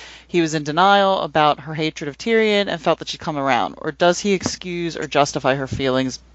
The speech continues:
because, um, for Tyrion because he knows she blames him for Joanna's death?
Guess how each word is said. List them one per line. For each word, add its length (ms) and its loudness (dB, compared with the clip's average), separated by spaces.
because, 360 2
um, 280 2
for 160 -6
Tyrion 340 4
because 340 0
he 140 -8
knows 340 2
she 160 -6
blames 340 0
him 100 -4
for 120 -8
Joanna's 400 2
death? 340 -4